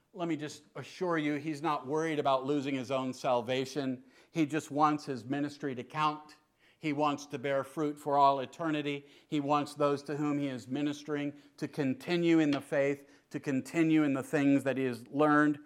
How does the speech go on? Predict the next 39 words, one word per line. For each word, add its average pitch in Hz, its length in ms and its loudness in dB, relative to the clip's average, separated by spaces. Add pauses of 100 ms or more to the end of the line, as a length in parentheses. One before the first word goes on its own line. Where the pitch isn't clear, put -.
(300)
so 147 260 4
that 143 460 2
even 165 240 0
if 170 120 -4
he 165 100 -6
is 143 160 -4
poured 165 380 -2
out, 143 300 0
even 156 240 -4
if 143 120 -8
he 190 220 -4
goes 147 440 0
ultimately 139 640 -2 (240)
to 156 160 -4
the 135 100 -4
point 143 300 -2
of 131 100 -6
martyrdom, 131 560 0
which 127 200 -8
he 123 100 -6
eventually 131 520 -4
did, 156 380 4 (1300)
that, 131 460 -2
uh, 127 260 4
his 139 240 -2
endeavors 139 880 2 (120)
were 127 600 2
still 123 680 0 (440)
fruitful 147 760 2 (100)
and 123 220 0
useful 143 420 2
for 127 120 -8
the 117 120 -4
sake 135 360 -4
of 113 160 -12
the 117 60 -12
kingdom 120 300 -8
of 101 160 -10
God. 120 320 0